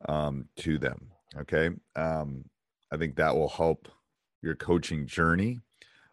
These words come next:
Um, another thing is, and I say this to all my youth coaches: don't be, don't be your coach, don't be your, um, kid's last co-, uh, h-, basketball coach. Um, you know, I, obviously I'm a, a varsity high school basketball coach. <laughs> So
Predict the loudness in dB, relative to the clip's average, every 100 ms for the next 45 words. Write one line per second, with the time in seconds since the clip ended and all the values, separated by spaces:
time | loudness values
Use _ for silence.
0 | -4 0 0 0 -6 _ _ -4 0 4
1 | 4 2 0 -2 0 6 6 6 0 -18
2 | _ -6 0 2 2 2 2 0 -2 0
3 | 0 -2 -2 -4 -2 -2 -2 -4 -2 0
4 | 0 -2 -2 -2 0 0 0 0 0 0
5 | -2 -10 -2 -2 2 2 4 2 2 0
6 | -8 -16 _ _ _ _ _ -6 -4 -2
7 | -2 2 2 2 -2 -10 -12 -6 -2 0
8 | 0 -4 -10 -14 -2 0 0 -2 -6 -6
9 | -12 -14 -20 _ _ _ _ _ _ _
10 | -4 0 0 -2 -8 _ -6 -2 0 2
11 | 2 2 2 0 0 -2 -2 -2 -6 -8
12 | -4 2 2 2 -4 -4 0 -2 -2 -4
13 | 0 2 2 2 0 2 2 2 -4 -14
14 | -12 -6 -6